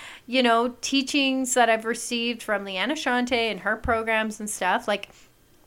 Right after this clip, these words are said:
by no means am I an expert. But what came to my awareness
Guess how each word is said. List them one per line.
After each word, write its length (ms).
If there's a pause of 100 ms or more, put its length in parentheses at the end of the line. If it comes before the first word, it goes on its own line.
(220)
by 160
no 240
means 260
am 120
I 80
an 120
expert. 460 (240)
But 260 (640)
what 420
came 320
to 120
my 140
awareness 680